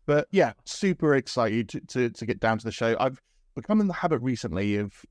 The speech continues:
when trailers for stuff come out, I will watch the first trailer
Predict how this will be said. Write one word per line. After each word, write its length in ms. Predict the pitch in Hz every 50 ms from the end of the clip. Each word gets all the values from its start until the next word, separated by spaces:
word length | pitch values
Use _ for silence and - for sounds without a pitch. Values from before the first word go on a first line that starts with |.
| _ - -
when 380 | 123 139 139 139 139 147 147 - _ -
trailers 360 | - - 135 127 117 104 -
for 60 | 95
stuff 220 | - - 104 90
come 160 | - - 110 107
out, 180 | 95 85 - -
I 100 | 104 110
will 120 | 110 107
watch 280 | 110 123 - - - -
the 60 | -
first 340 | - - 131 135 131 120 -
trailer 300 | - 143 147 165 220